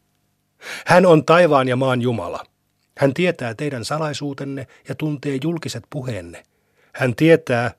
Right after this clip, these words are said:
mitä te ansaitsette. Ihmiset kääntyvät pois kaikista Herransa merkeistä ja kieltävät totuuden,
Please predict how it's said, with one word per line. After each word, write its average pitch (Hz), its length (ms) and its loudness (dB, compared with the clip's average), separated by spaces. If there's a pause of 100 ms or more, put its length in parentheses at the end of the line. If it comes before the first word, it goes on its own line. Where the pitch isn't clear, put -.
mitä 139 320 -4
te 127 240 -6
ansaitsette. - 840 -8 (2250)
Ihmiset 208 480 4
kääntyvät 151 520 0
pois 165 260 2
kaikista 160 460 0
Herransa 131 520 2
merkeistä 135 800 0
ja 127 120 -4
kieltävät 139 520 -2
totuuden, 131 560 -2